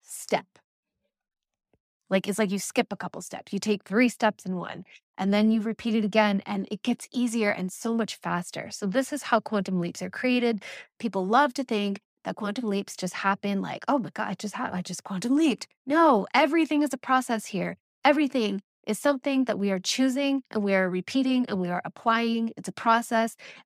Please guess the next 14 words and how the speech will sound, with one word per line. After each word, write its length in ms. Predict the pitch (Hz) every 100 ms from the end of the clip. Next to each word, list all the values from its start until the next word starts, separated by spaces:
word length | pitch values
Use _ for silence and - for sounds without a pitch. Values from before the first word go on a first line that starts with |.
| -
And 240 | 190 185
the, 440 | 208 202 202 208 196 _ _ _ -
the 460 | 190 202 202 196 _
effects 540 | 196 - - 254 - -
of 220 | 220 202
those, 260 | 196 196 - - _ _
those 440 | 190 190 185 185 - _
choices 640 | - 240 247 233 214 208
and 260 | 196 190 185
the 80 | -
application 580 | 202 220 - 226 - 214
of 100 | 185
those 160 | 180
processes, 760 | - 247 240 214 208 208 196